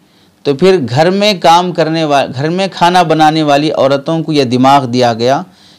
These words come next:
कि दो चार लोगों का टिफ़िन ज़ायद बना लें, दो चार लोगों का सालन ज़ायद बना लें, अपने हॉस्टल के बाजू रहने वाले नौजवानों को अपने घर का सालन बेचें, अपने घर का खाना बेचें। तो ये होते हुए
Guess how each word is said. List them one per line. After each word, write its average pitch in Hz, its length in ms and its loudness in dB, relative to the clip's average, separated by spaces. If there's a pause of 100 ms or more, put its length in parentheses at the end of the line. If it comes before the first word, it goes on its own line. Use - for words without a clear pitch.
(140)
कि - 100 -6
दो 147 180 2
चार 170 280 4
लोगों 165 320 -2
का 160 140 2
टिफ़िन 139 460 -4
ज़ायद 120 340 0
बना 135 280 0
लें, 160 220 -4 (420)
दो 139 160 2
चार 165 300 2
लोगों 151 300 0
का 143 100 -2
सालन 135 400 -2
ज़ायद 131 340 0
बना 139 220 -2
लें, 151 200 -4 (480)
अपने 175 320 0
हॉस्टल 165 500 0
के 170 120 0
बाजू 147 340 2
रहने 139 260 0
वाले 131 280 -2
नौजवानों 135 600 -2
को 160 120 -2
अपने 139 240 0
घर 143 180 -4
का 147 140 0
सालन 120 420 -2
बेचें, - 280 -10 (480)
अपने - 280 -2
घर 143 180 0
का 147 120 0
खाना 131 340 2
बेचें। 113 360 -6 (600)
तो - 60 -6
ये 143 80 0
होते 185 340 2
हुए 190 320 4